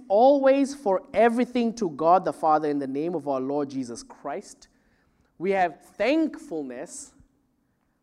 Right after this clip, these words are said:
regardless of what's happening in our circumstances and submitting to one another in the fear of Christ. The way we live with one another is we put each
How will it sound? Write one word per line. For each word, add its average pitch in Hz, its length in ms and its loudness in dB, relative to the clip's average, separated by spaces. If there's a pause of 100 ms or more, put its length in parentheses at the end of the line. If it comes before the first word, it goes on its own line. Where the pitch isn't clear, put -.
regardless 185 720 -2
of 151 120 -8
what's 165 280 -8 (180)
happening 220 640 -6
in 135 80 -12
our 131 120 -12
circumstances 117 960 -16 (480)
and 151 180 -4
submitting 185 600 0
to 165 100 -10
one 160 140 -4
another 147 280 -4
in 127 100 -10
the 120 80 -12
fear 135 480 -10
of 120 200 -20
Christ. - 560 -20 (1400)
The 143 120 -4
way 175 240 0
we 175 140 -4
live 165 340 -2
with 196 100 -18
one 208 100 -8
another 190 160 -6
is 156 80 -8
we 151 60 -10
put 196 320 -10
each 175 220 -16